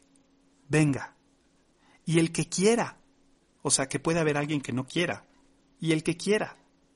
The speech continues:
tome del agua de la vida gratuitamente." Wow, wow,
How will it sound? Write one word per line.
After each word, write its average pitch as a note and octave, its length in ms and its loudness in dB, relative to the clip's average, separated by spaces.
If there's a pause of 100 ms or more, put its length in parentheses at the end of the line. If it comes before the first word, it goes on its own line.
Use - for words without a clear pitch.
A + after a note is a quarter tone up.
(340)
tome D#3+ 320 2
del B2 240 -2
agua B2+ 300 0
de A#2+ 80 -4
la A2 160 -6
vida A2 360 -8 (760)
gratuitamente." - 1500 -10 (1400)
Wow, G#2 160 -8 (1160)
wow, C3 380 -6